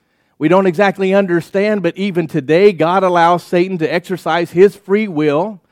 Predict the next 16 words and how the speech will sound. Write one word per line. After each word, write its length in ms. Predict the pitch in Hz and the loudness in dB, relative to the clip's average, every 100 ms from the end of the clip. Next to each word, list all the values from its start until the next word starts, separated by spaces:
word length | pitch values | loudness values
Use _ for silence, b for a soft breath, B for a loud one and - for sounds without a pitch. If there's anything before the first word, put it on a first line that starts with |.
| _ | _
to 80 | - | 2
rebel 380 | 175 160 175 190 | 4 4 4 4
against 420 | 165 175 202 - | 0 -2 -6 -4
him. 260 | 170 185 208 | -2 -2 -2
And 80 | 180 | -4
then 100 | 196 | -4
I 100 | 170 | -2
have 200 | 190 - | -2 -4
to 80 | |
stop 300 | 170 202 190 | -8 -2 -2
and 100 | 165 | -4
think, 160 | 190 170 | -10 -8
"Well, 100 | 175 | -6
wait 200 | 190 233 | -4 -2
a 40 | |
minute. 360 | 185 156 113 - | -2 -2 -4 -10